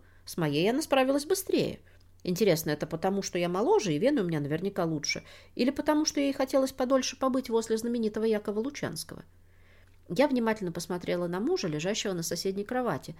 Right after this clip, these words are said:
слишком для него узкой и скромной, застеленной каким-то убогим бязевым бельём в мелкий цветочек. Да, меньше всего он сейчас походил на того Лучанского, к ногам которого падали девушки, стоило ему только появиться на сцене со своим потрёпанным блокнотом в кожаной обложке.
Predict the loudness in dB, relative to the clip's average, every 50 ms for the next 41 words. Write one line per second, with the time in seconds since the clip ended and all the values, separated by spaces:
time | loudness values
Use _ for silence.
0 | -18 -20 -16 -8 0 2 2 2 2 0 -2 -2 0 0 0 0 0 -2 -2 -2
1 | -2 -4 -6 -6 -4 -4 -4 -4 -4 -2 0 0 0 2 0 -4 -4 -4 -6 -6
2 | -2 0 0 0 0 -2 -4 -6 -8 -8 -8 -6 -4 -4 -4 0 0 0 2 2
3 | 0 0 2 2 2 2 0 -2 -2 0 -2 0 0 0 0 -2 -2 -4 -4 -4
4 | -4 -4 -6 -10 -6 -4 -6 -4 -4 -4 -6 -6 -8 -12 -16 -20 -20 -20 -20 -20
5 | -20 -20 -20 -20 -20 -20 -12 -6 -4 -2 -2 -2 -4 -6 -8 -12 -12 -6 -2 2
6 | 2 2 2 2 -2 -4 -4 -2 0 0 2 2 0 -2 -4 -2 -2 -4 -4 -4
7 | -8 -6 -4 -4 -2 0 -2 -2 -2 -2 -2 -2 -2 -2 -2 -2 -4 -4 -4 -6
8 | -4 -6 -6 -6 -6 -8 -8 -10 -14 -20 -18 -8 -2 -2 0 2 0 0 0 -4
9 | -2 0 0 2 2 2 2 0 -2 -2 0 0 -2 -2 2 2 2 2 2 0
10 | -4 -10 -12 -16 -16 -18 -20 -10 -2 2 4 4 4 4 0 0 0 -2 -2 -2
11 | -2 -4 -2 -2 -2 0 -2 -2 -4 -4 -8 -6 -8 -8 -6 -4 -2 -2 -2 -4
12 | -6 -6 -6 -4 -4 -4 -4 -4 -6 -4 -2 -4 -2 -2 -4 -4 -4 -4 -4 -4
13 | -4 -4 -6 -6 -6 -8 -10 -8 -8 -8 -8 -6 -8 -8 -8 -8 -8 -8 -8 -8
14 | -10 -16 -18